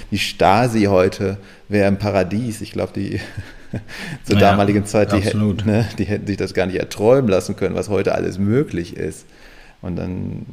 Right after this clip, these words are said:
Speaker 1: ist da vielleicht ein anderer Hintergrund, wo man sich denkt, es, es gibt einen Grund, das zu schützen. Und, äh, es, es, es gab schon mal Missbrauch damit.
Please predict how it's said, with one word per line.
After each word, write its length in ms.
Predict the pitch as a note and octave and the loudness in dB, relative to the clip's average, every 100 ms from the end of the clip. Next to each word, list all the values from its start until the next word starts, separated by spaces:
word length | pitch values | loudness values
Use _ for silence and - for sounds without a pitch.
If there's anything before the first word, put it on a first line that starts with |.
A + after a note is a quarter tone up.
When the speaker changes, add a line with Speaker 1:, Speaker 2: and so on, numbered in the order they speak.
| - - | -18 -12
Speaker 1:
ist 140 | A2 C3 | -4 -2
da 40 | |
vielleicht 240 | - A2 | 0 0
ein 80 | A2 | 0
anderer 260 | F2 A2+ G2+ | -2 0 2
Hintergrund, 540 | G#2 G#2+ G#2+ G2 F#2+ | 0 0 -2 -2 -4
wo 80 | G2 | -2
man 200 | F#2 F#2+ | -2 -2
sich 160 | F#2+ - | -4 -2
denkt, 380 | G2 G2+ G#2 - - | -2 -2 -6 -16 -20
es, 120 | - - | -16 -12
es 220 | G#2 - | -10 -6
gibt 240 | G#2+ - | -8 -6
einen 60 | G2+ | -8
Grund, 260 | G2+ G#2+ | -2 -2
das 160 | G#2 - | -2 -8
zu 100 | - | -12
schützen. 440 | - - - F#2+ | -10 -10 -8 -6
Und, 280 | F#2 F2 - - | -6 -6 -8 -6
äh, 480 | F#2 F2+ F2+ F2+ F#2+ G#2 - | -4 -4 -4 -6 -8 -10 -12
es, 500 | - - - - - - | -14 -14 -14 -16 -16 -14
es, 140 | - | -12
es 200 | - - | -12 -6
gab 260 | G2 F2+ - | 0 0 -2
schon 220 | - F#2+ | -6 -2
mal 200 | F#2+ F#2+ | -2 -2
Missbrauch 720 | G2 G2+ - - F#2+ F#2+ - - - - G#2 - | -2 -4 -8 -4 -2 -2 -8 -20 -20 -18 -16 -10
damit. 480 | F#2 F#2 G#2+ - | -6 -6 -6 -10